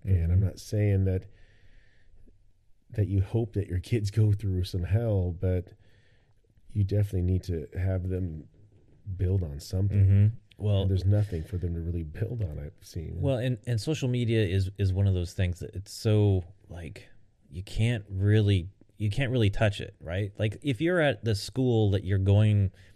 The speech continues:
Speaker 2: you know, you've got your classmates that you see every day and they're posting stuff on social media that's damaging to you. Well, there's something you can do about it because they're there. You can, you physically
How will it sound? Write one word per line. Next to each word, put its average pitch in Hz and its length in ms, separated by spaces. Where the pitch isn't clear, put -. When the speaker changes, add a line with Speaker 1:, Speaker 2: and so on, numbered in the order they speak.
Speaker 2:
you 107 140
know, 92 80
you've 92 220
got 101 180
your 85 120
classmates 85 580
that - 100
you 95 140
see 82 240
every 80 220
day 85 340
and 85 120
they're 82 140
posting 80 640
stuff - 380
on 80 180
social 80 300
media 80 340
that's 80 220
damaging 82 480
to 92 100
you. 80 220
Well, 143 280
there's 156 320
something 151 260
you 131 140
can 101 140
do 175 180
about 67 240
it 50 160
because 120 300
they're 143 180
there. 127 460
You 110 160
can, 101 420
you 107 100
physically 101 600